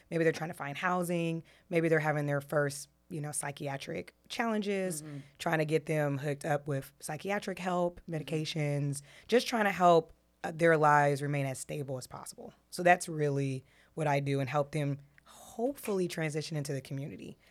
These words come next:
Speaker 1: That's
Speaker 2: What do you think you've noticed that's been, like, a prevalent theme amongst things that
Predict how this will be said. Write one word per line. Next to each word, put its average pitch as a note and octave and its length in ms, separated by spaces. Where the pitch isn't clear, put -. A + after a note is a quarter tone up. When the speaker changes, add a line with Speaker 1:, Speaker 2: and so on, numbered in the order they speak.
Speaker 1:
That's E3+ 100
Speaker 2:
What A3 100
do C4+ 60
you C#4 140
think B3+ 240
you've G#3+ 200
noticed F#3+ 460
that's E3+ 220
been, E3 480
like, D#3 160
a D3+ 60
prevalent E3 500
theme E3+ 260
amongst D#3 440
things D#3+ 400
that C#3 340